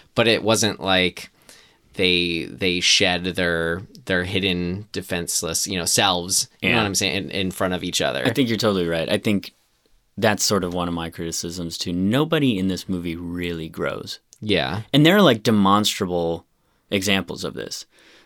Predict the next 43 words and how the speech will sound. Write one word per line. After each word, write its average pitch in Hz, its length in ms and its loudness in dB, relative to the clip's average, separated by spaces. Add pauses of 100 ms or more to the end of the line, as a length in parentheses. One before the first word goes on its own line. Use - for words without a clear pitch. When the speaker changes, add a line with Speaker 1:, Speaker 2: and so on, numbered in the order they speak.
Speaker 2:
Like 98 300 -2
Dom, 110 640 6 (480)
who 107 240 -2
gives 104 720 4 (140)
the 104 100 -2
main 95 220 4
character 92 420 -2
Luke 90 300 -2
all 90 140 0
this 87 160 -2
shit 95 220 0
about 87 220 -2
not 87 240 -2
being, 85 460 -4 (440)
you 98 80 -2
know, 80 280 -4 (640)
not, 98 360 2
not 98 380 0
helping 98 440 -2
his 90 180 -4
friend 90 400 -2
and 85 160 -4
being 90 180 0
a 82 60 -4
coward 92 340 0
and 87 100 -4
all 85 140 -4
this - 280 -6 (120)
stuff, 135 440 0 (540)
he's, 208 200 2 (260)
it's, 202 480 -6 (120)
it's 196 160 2
a 240 40 4
pretty 285 280 6 (100)
awful 127 440 6
thing 92 520 0 (140)
to 113 100 0
s-, 95 260 -2
lay 107 420 2
on 90 200 2
your 87 240 0
friend, 80 460 0
right? 85 380 2